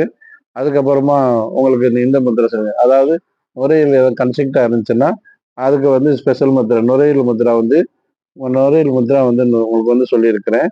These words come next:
அதுக்கு அடுத்து நம்ம இன்ஃபெக்ஷன் ஆயிருந்துச்சுன்னா அபான முத்ரா சொல்லியிருக்கிறேன். அதுக்கடுத்து நம்ம வந்து அலர்ஜியா இருந்துச்சுன்னா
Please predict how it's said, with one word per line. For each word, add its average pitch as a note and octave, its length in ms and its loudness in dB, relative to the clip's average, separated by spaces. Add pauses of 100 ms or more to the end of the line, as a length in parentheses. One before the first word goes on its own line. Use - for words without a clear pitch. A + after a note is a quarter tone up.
(520)
அதுக்கு C#3 240 0
அடுத்து C3+ 340 0
நம்ம C3+ 200 0 (800)
இன்ஃபெக்ஷன் D3+ 500 -2
ஆயிருந்துச்சுன்னா A#2+ 480 0 (220)
அபான C#3+ 400 0
முத்ரா A#2+ 240 -2 (100)
சொல்லியிருக்கிறேன். A2 580 -2 (1120)
அதுக்கடுத்து C3 560 -2
நம்ம B2+ 140 0
வந்து C3 220 2
அலர்ஜியா D3 520 2
இருந்துச்சுன்னா A2+ 500 -2